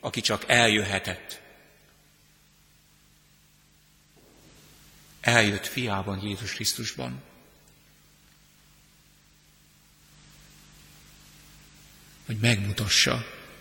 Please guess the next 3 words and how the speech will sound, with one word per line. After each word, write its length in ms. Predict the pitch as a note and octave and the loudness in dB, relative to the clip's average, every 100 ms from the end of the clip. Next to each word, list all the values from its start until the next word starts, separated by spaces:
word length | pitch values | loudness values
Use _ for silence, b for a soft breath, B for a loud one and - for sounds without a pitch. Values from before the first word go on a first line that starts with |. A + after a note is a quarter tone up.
| - - - - - - | -20 -20 -20 -20 -20 -4
akaratát, 920 | - G2 G#2 F#2 F2+ A2+ A2+ A#2 - - - - - - - - - - - - - - | -2 0 0 0 0 -2 -4 -6 -12 -14 -20 -20 -20 -20 -20 -20 -20 -20 -20 -20 -20 -4
megmutassa 840 | A#2 A2+ G#2+ G2+ G#2 - A2+ B2+ - - | 6 6 6 2 -2 -4 -4 -8 -12 -4
önmagát. 800 | G2 F#2+ F#2 G#2+ A2 A2+ - | -4 -2 -6 -8 -10 -12 -18